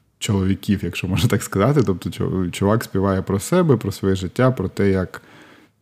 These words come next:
е, ну, цей процес, е, взагалі дорослішання і все таке. І про те, як, е, ну, які очікування, грубо кажучи, від нього є у суспільства, як від чоловіка, як він на це реагує. Тобто я такого багато не чув, скажу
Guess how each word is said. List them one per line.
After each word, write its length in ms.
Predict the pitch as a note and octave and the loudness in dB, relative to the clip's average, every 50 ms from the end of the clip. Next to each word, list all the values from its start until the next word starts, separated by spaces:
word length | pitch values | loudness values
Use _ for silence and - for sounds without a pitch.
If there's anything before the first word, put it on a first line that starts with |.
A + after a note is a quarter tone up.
| - | -4
е, 500 | - F2 E2+ E2+ E2 E2 E2 D#2+ D#2 D2+ D#2 D2+ C#2+ - - - - - _ _ _ _ _ _ _ | -2 0 2 2 0 0 0 -2 -2 -2 -4 -4 -6 -8 -10 -16 -20 -20 _ _ _ _ _ _ _
ну, 300 | - A2 A2 G2 F2+ D2+ - - _ _ _ _ _ _ - | -2 0 2 2 2 0 -4 -8 _ _ _ _ _ _ -6
цей 100 | - E2+ | -6 -4
процес, 680 | - - F#2 F2+ - - F2+ F2+ F2 - - - - - | -2 -2 -4 -4 0 0 0 0 0 0 -4 -4 -4 -6
е, 220 | C2 D2 D2+ D#2+ - - - F2+ F#2 G2 | -6 -6 -4 -6 -6 -6 -8 -8 -10 -10
взагалі 380 | F#2+ G2 F2+ F2 F#2 E2+ E2 E2 E2 D#2 - - - - | -8 -6 -4 -4 -2 -2 -2 -4 -4 -8 -12 -14 -10 -6
дорослішання 800 | - F#2 A#2 A#2 C#3 D3+ C#3 - - G#2 - - G2+ G2 F#2 | -4 0 4 6 6 6 6 4 0 -2 -2 0 0 0 0
і 40 | F#2 | 0
все 160 | - - G2 | -2 -2 -2
таке. 340 | - G2 E2+ - - E2 E2 - - - - - - _ _ - | -4 -4 -4 -4 -4 -4 -4 -6 -12 -20 -20 -20 -20 _ _ -6
І 100 | - F#2+ | -4 -4
про 140 | - - F2+ | -2 -2 -2
те, 220 | - - A#2 A2+ | 0 2 4 4
як, 300 | A2 G#2 G#2+ G#2 - - | 6 6 4 2 0 -2
е, 220 | G2+ F2 F2+ F2+ C#2+ - - - - - - | -2 -2 -2 -2 -4 -6 -10 -12 -18 -4 2
ну, 100 | B2+ C3 | 6 6
які 280 | A#2+ A2+ G#2+ - B2+ A#2 | 6 6 6 6 6 6
очікування, 800 | G2+ G2 - - B2+ A#2 - A2 G2+ G2 F#2+ G2 G2 F#2+ F2+ - - - _ _ - | 6 4 2 2 0 2 2 0 0 0 2 0 0 0 -2 -4 -6 -12 _ _ -14
грубо 260 | - G#2 F#2+ F2 F#2+ | -10 -8 -6 -6 -4
кажучи, 380 | - G#2 G2 F#2+ F#2+ - - F#2 | 0 0 0 0 0 -2 -2 -2
від 160 | F2+ F2+ F2 | -2 0 2
нього 240 | G#2 G2+ F#2 F2+ F2 | 2 2 2 2 0
є 320 | F2 F2 F2 E2+ E2 F2 G#2 C#3 | -2 -2 -2 -4 -4 -6 -8 -10
у 80 | - G2 | -10 -8
суспільства, 640 | - G2+ G2 - - - F2+ F2+ - - - E2 | -6 -6 -8 -6 -4 -4 -4 -4 -6 -6 -6 -4
як 240 | D#2+ D#2+ D#2+ - - | -4 -4 -6 -8 -12
від 120 | G2+ - | -14 -10
чоловіка, 460 | - - F#2 F2+ G#2 C#3+ E3+ D#3 - G2 | -6 -2 0 2 4 4 4 4 2 0
як 160 | F#2 F2+ - | 0 0 -2
він 80 | F2+ F#2 | -4 -4
на 80 | F2+ | -6
це 160 | - - F#2+ E2+ | -4 -4 -4 -2
реагує. 280 | F2 F#2+ A2 A#2+ A2 | -2 0 2 2 2
Тобто 200 | G2 G#2+ F2+ F#2+ | 2 2 2 4
я 140 | G2 A2+ B2+ | 4 6 6
такого 380 | B2 A#2+ A2 - B2+ A2 G#2 F#2+ | 4 2 0 2 2 2 2 2
багато 360 | F#2 G2+ A2 A#2 A2 - G2 | 2 4 4 4 4 2 0
не 180 | F#2+ G2+ F#2+ | 0 0 -2
чув, 300 | F2 - - C#3+ F3 F3+ - | -2 0 0 2 2 0 -2
скажу 300 | - - F2+ F2 F2+ | -6 -10 -8 -6 -6